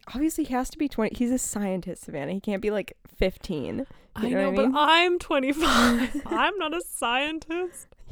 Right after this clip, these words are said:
Speaker 1: Okay. So? <laughs>
Speaker 2: You just, you know, just making me feel
Speaker 1: You
Speaker 2: insecure over
Speaker 1: lamenting?
Speaker 2: here. I'm just kidding.
Speaker 1: You're not
Speaker 2: Go
Speaker 1: a
Speaker 2: ahead.
Speaker 1: runner either.
Speaker 2: <laughs> No. It's okay. I am good at school and I am good at singing and I am very creative and I will be blessed with all of those things. God bless you. Amen.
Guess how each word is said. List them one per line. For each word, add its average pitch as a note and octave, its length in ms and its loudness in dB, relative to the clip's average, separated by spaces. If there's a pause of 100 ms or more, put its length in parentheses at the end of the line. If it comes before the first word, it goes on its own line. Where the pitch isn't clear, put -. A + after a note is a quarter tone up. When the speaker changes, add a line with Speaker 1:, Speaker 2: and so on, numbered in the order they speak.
(800)
Speaker 1:
Okay. A3 360 2 (600)
So? G#3+ 720 4 (380)
<laughs> - 40 2 (840)
Speaker 2:
You B3 120 -10
just, - 260 -12
you A3 160 -4
know, F#3+ 280 -6 (760)
just - 240 -8
making C4 200 2
me B3 40 -6
feel A#3+ 220 2
Speaker 1:
You A#3+ 60 2
Speaker 2:
insecure G4 320 4
over D4+ 100 2
Speaker 1:
lamenting? A4 500 6 (220)
Speaker 2:
here. - 180 8 (300)
I'm G#3 120 -4
just G#3+ 160 -8
kidding. G3+ 380 -10
Speaker 1:
You're A#3+ 100 4
not G#3+ 120 6
Speaker 2:
Go G3+ 60 8
Speaker 1:
a - 20 8
Speaker 2:
ahead. E3 100 2
Speaker 1:
runner F3 280 2
either. F#3+ 360 -2 (240)
Speaker 2:
<laughs> - 320 -6
No. A3+ 160 2 (460)
It's - 100 -4
okay. A#3 380 4 (180)
I F#3+ 100 0
am F#3 140 2
good G3+ 160 2
at A#3 140 -2
school A3+ 300 -2
and F3+ 140 -2
I D#3+ 60 -6
am E3+ 140 -6
good G3 180 -2
at F#3+ 140 -4
singing G#3 360 -6
and E3 120 -6
I D3 40 -6
am D3+ 160 -6
very F3 280 -6
creative E3 640 -4
and E3 120 -6
I F3 140 2
will G#3 120 2
be F3 140 -4
blessed F#3+ 480 -2
with F3 120 -8
all D#3+ 180 -2
of F3 60 -4
those G3+ 160 -4
things. F3+ 240 -6
God E3 200 -4
bless F3+ 220 -4
you. E3+ 100 -4
Amen. D#3 440 -8